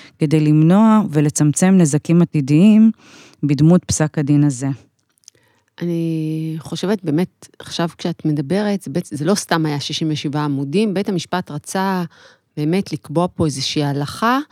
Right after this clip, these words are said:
Speaker 2: כי זה שיש תום לב ומשא ומתן, זה נכון, זה ברור, ותמיד אתה מכיר, בטח בדיני ניירות ערך, את היזהר הקונה. אבל פה הנטל הוא על המוכר,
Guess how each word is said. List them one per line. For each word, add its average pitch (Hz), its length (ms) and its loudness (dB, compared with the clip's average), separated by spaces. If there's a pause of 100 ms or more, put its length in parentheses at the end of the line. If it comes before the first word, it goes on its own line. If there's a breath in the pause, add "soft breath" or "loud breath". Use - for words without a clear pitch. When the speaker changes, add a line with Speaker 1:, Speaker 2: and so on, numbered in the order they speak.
(400 loud breath)
Speaker 2:
כי - 120 -6 (1040)
זה 196 200 0
שיש 220 280 -2
תום 214 240 0
לב 202 140 -2
ומשא 180 360 -6
ומתן, 156 560 -4
זה 131 180 -8
נכון, 190 540 0
זה 165 100 -2
ברור, 208 380 -2
ותמיד 226 300 -4
אתה 285 160 -4
מכיר, 202 460 -6 (220)
בטח - 400 -8
בדיני 147 300 -4
ניירות 151 280 -6
ערך, 196 160 -6
את 156 120 -12
היזהר 160 560 -6
הקונה. 156 380 -4 (1160 loud breath)
אבל 143 200 -4 (160)
פה 269 280 2 (1080)
הנטל 214 680 0 (100)
הוא 170 200 -2
על 165 220 -2 (500)
המוכר, 185 520 0